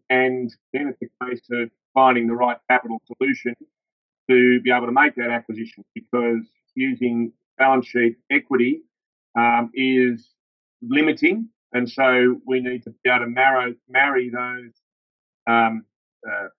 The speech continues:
promoters, those businesses, we need to be able to marry them up with, uh, with the right financial solution, uh, which, uh, has the cost of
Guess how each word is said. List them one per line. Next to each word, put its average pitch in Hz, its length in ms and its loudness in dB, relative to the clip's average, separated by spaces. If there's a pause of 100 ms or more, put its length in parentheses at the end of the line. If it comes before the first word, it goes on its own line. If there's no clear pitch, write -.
(140)
promoters, 127 560 2
those 117 320 -6 (120)
businesses, 131 600 -6
we 123 80 -4
need 123 140 -2
to 117 60 -8
be 117 80 -2
able 120 120 0
to 117 60 -6
marry 123 340 0
them - 140 -12
up - 180 -10 (140)
with, 240 120 -20 (180)
uh, 117 280 -10 (420)
with 127 200 2
the 123 100 -4
right 127 380 6 (260)
financial 123 500 2
solution, 127 680 -2 (680)
uh, 120 200 -4 (100)
which, 127 220 2 (240)
uh, 120 180 -2 (120)
has 123 220 2
the 123 140 -4 (260)
cost 127 160 -10
of 113 60 -14